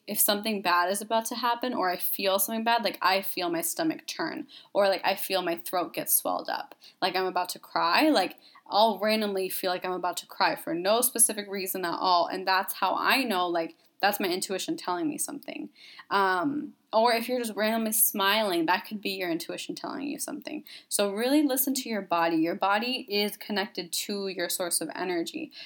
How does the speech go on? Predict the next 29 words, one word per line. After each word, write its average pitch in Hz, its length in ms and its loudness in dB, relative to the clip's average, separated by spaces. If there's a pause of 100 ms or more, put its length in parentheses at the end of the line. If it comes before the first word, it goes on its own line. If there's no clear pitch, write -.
(100)
So 202 200 2
just 202 340 2 (440)
listen 226 360 2
to 262 120 -2
your 254 120 0
body. 214 320 2
If - 120 -6
your 196 100 -2
body 196 300 2
reacts 202 520 0
weirdly 180 520 0
to 175 80 -4
something 175 460 -4
or 175 120 -4
your 180 160 -2
body, 175 480 -2 (500)
like, 190 300 -2
feels 226 520 2
different 196 480 -2
in 175 60 0
a 180 60 -4
certain 202 300 0
situation, 190 580 -4
just - 240 -2
listen 302 300 4
to 294 140 0
it 254 140 0
and 208 140 -2
see, 233 380 -4